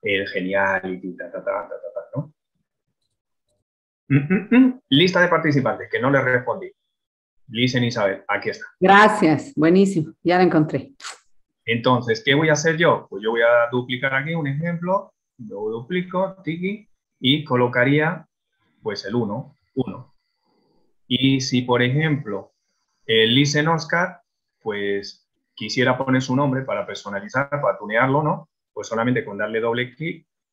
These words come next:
Speaker 1: pondría su nombre, ¿no? Oscar, ta, ta, ta. Pero va a aparecer por número. Y la lista para que no, ¿ya? Yo ahora mismo cuelgo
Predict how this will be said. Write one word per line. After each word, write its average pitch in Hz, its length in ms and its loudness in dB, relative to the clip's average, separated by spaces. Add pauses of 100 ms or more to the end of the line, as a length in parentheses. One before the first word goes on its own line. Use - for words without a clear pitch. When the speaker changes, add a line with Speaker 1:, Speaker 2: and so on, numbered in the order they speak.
Speaker 1:
pondría 110 400 -2
su 107 160 -8
nombre, 101 300 -4
¿no? 147 260 -6 (400)
Oscar, 147 880 -2 (160)
ta, 95 140 -8
ta, 95 120 -6
ta. - 280 -4 (400)
Pero 110 380 2
va 127 100 2
a - 40 -2
aparecer 143 460 0
por 107 160 -6
número. 95 300 -10 (220)
Y 110 80 -8
la 101 140 0
lista 127 460 -4
para 92 200 -4
que 92 120 -10
no, 92 320 -10 (640)
¿ya? 110 260 -2
Yo 110 160 2
ahora 123 200 4
mismo 135 360 4
cuelgo 170 580 0